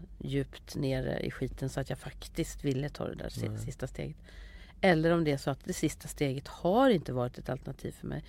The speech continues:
Speaker 2: Mm.
Speaker 1: Och jag menar, det är väl sådär att någonstans,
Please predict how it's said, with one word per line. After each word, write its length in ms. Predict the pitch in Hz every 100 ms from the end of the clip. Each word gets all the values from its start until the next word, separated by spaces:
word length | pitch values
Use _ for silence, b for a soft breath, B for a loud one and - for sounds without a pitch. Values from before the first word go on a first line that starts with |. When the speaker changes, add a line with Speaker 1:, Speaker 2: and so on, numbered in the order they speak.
| B
Speaker 2:
Mm. 120 | B -
Speaker 1:
Och 60 |
jag 80 | 196
menar, 200 | 190 185 B B -
det 180 | 214 214
är 60 |
väl 100 | 214
sådär 400 | 226 - 170 131
att 60 | 139
någonstans, 960 | 175 196 196 - 156 135 139 - -